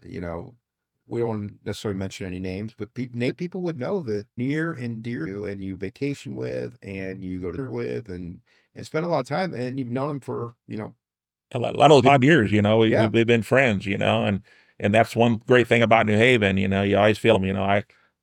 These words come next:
Speaker 2: you know, rarely do I go to the grocery store or downtown to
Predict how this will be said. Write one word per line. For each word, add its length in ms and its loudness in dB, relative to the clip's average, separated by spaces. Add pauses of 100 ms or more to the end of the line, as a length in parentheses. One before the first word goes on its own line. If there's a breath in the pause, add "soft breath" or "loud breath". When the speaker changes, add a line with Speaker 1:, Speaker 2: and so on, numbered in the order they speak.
(140)
Speaker 2:
you 120 2
know, 80 6
rarely 340 8
do 80 6
I 100 10
go 120 6
to 40 8
the 80 4
grocery 380 4
store 500 0
or 180 -2
downtown 680 2
to 180 6